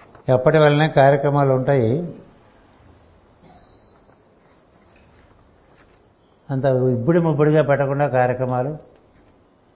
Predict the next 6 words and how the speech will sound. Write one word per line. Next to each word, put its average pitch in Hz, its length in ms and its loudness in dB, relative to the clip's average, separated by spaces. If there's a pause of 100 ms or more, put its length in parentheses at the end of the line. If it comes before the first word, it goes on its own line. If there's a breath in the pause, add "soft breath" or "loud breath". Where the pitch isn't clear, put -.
(1000)
మధ్యాహ్నం 123 540 0
కార్యక్రమాల్లో 131 600 -2
కొంచెం 120 320 -6
విరామం 123 360 -4
ఎక్కువ 110 240 -8
ఇచ్చారు. 98 380 -10